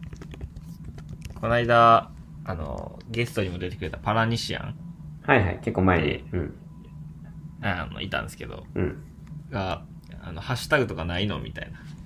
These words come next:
Speaker 2: うん。
Speaker 1: 言ってて。
Speaker 2: うん。
Speaker 1: で、「いや、シャープ、シャープコールドブリュアスやで」って言ったら、
Speaker 2: うん。
Speaker 1: あの、それで、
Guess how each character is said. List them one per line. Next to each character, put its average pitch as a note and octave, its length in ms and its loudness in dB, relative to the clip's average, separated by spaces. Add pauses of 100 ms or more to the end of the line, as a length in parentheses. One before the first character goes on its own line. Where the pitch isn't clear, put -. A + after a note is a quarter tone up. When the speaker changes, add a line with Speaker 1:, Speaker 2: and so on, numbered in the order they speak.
(100)
Speaker 2:
う A2+ 80 4
ん。 - 140 2
Speaker 1:
言 - 100 -6
っ - 20 -12
て E2 120 -8
て。 - 220 -8 (180)
Speaker 2:
う G#2+ 60 2
ん。 E2 160 0 (640)
Speaker 1:
で、 A2 100 -4
「い - 0 -
や、 F2+ 120 0
シ - 100 -2
ャ A2+ 160 4
ー - 60 -10
プ、 - 60 -10
シ - 100 2
ャ A2+ 80 10
ー G#2+ 80 -2
プ - 60 -14
コ B2 100 4
ー A#2+ 40 8
ル A#2 60 8
ド A#2 80 4
ブ A2+ 120 4
リ A#2 60 6
ュ G#2 60 6
ア F#2+ 60 4
ス E2+ 140 -4
や D#2+ 100 0
で」 C2 120 -4
っ - 40 -4
て - 220 -10
言 D2 100 -4
っ - 40 -8
た - 140 -8
ら、 - 300 -10
Speaker 2:
う G#2+ 60 4
ん。 - 180 2 (760)
Speaker 1:
あ - 80 -6
の、 E2 120 -4
そ A2+ 160 0
れ A2+ 60 4
で、 A#2 340 6